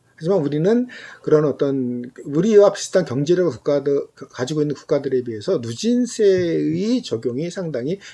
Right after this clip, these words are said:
약한 편에 속한다. 그리고 기업들 위주의 경제 정책이 다른 어떤 나라보다도, 어,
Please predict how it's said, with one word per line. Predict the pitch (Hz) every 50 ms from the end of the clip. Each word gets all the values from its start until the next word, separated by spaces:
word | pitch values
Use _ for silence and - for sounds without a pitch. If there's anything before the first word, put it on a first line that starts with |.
| - -
약한 | - - - - 190 220 226 -
편에 | - 208 185 175
속한다. | - - 160 - - - 139 - - 127 98 78 - 85 87 104 113 - - _ _ _ _ _ _ _ _ - _
그리고 | - - 156 165 180 226 262 269 262 - - - - -
기업들 | - - 139 151 208 240 - - _ - 262 240 233 233 214 175 147
위주의 | 151 151 139 156 165 170 160
경제 | - 104 117 127 131
정책이 | 131 127 123 117 110 - - 110 98 92 87 85 80 78 - _ - 135 156 165 127 95 - _ _ _
다른 | - - - - 196 233
어떤 | 160 101 - - 196 220
나라보다도, | 220 220 196 185 165 143 127 110 107 - 95 92 98 - 190 220 185 120 82 - _ - - - _ _ _ -
어, | 113 104 101 95 95 98 -